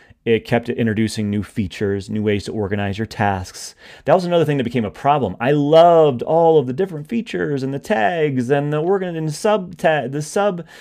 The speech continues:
uh, to-dos under the other to-dos and the notes and the blah, blah, blah, blah. All the things you could do with it were endless. And I loved that. I love tech. I love playing with tech.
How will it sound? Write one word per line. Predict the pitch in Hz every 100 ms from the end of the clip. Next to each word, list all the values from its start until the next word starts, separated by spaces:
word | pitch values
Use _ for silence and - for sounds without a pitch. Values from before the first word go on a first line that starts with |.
| - - - -
uh, | 127 123 117 113 - - - - - 117
to-dos | 135 156 160 147 123
under | 147 151 151
the | 180
other | 220 190
to-dos | 165 147 139 127 117
and | - 151 160 156
the | 165
notes | 180 220 190 120 - -
and | 151 160 156 156 156
the | 147
blah, | 160 196
blah, | 196
blah, | 160 190 196 190
blah. | 175 208 190 139
All | 139 180
the | 165
things | 180 175
you | 147
could | 135
do | 151 160
with | 127
it | 107
were | 120 120
endless. | 170 175 131 104 -
And | 131 131 135
I | 135 131
loved | 80 127 143 233 285 160
that. | 120 104 92
I |
love | 120 127 139 170
tech. | - - 170
I | 113
love | 120 120
playing | 151 160 170
with | 165
tech. | 180 131